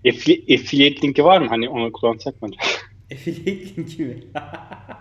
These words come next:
Speaker 1: Arkadaşlar bu linkten, e, şey yapabilirsiniz. Siz de İKEM'i indirip <laughs> kullanabilirsiniz.
Speaker 2: Arman yalnız şeyi, biraz önce ekrandaki yerlerimizi değiştirdim. Nasıl yaptım bilmiyorum ama. Şimdi sen soldasın, ben
Speaker 1: Ya ama
Speaker 2: sağdayım.
Speaker 1: şeyde aynı gözüküyor.
Speaker 2: Yo, birazdan
Speaker 1: YouTube'da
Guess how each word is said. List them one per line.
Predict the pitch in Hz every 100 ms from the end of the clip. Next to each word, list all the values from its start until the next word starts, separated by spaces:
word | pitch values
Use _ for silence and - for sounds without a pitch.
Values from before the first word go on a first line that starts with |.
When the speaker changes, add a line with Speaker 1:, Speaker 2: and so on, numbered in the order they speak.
| - - - - - - - _ -
Speaker 1:
Arkadaşlar | 135 143 160 151 131
bu | 147
linkten, | 151 151 160 160
e, | 120 123 117 117
şey | 147
yapabilirsiniz. | 139 143 147 - 131
Siz | - 123 127
de | 151
İKEM'i | 117 131 123
indirip | 123 123 -
<laughs> | -
kullanabilirsiniz. | - 165 220 208 - - - 240 320 -
Speaker 2:
Arman | 151 160 196 175
yalnız | 170 180 -
şeyi, | 165 175 143 139
biraz | 151 160
önce | 170 170
ekrandaki | 165 131 165 165 165 185 175 - -
yerlerimizi | 156 143 147 160 156 156
değiştirdim. | 135 - 127 120 117
Nasıl | 127 -
yaptım | 131 127 135
bilmiyorum | 131 131 117 175
ama. | 151 - - - _ -
Şimdi | _ 139 139
sen | - 160 160
soldasın, | 160 143 135 - 135
ben | 135
Speaker 1:
Ya | 147
ama | 160
Speaker 2:
sağdayım. | 143 135 127
Speaker 1:
şeyde | 151 160 -
aynı | 151 165 156
gözüküyor. | 135 - - 117 113 - - - _
Speaker 2:
Yo, | 160 151
birazdan | 180 175 185
Speaker 1:
YouTube'da | -